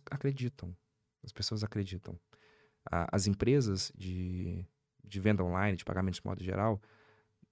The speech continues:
no início, elas sempre apostaram na, no discurso da segurança. Aqui é seguro. Segurança da transação. E aí, o nosso país, ele perdia pro México. Eu até falei isso essa semana, e o nosso diretor de operações me corrigiu. Falou, opa, saiu o dado oficial agora.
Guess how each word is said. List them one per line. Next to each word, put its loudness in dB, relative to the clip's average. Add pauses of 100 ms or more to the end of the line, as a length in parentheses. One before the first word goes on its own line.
(580)
no 8
início, 6
elas 2
sempre -2
apostaram 0 (240)
na, -2
no 2
discurso 0
da 4
segurança. 2 (640)
Aqui -2
é 4
seguro. 0 (1400)
Segurança 4
da 0
transação. -2 (640)
E 2
aí, 6 (100)
o -2
nosso 6
país, 6
ele 4
perdia 6
pro 0
México. 2
Eu 4
até 0
falei 2
isso -2
essa -2
semana, 4
e -8
o -2
nosso 2
diretor 2
de 4
operações 2
me -2
corrigiu. 2
Falou, 4
opa, 2
saiu 2
o 4
dado 2
oficial 0
agora. 4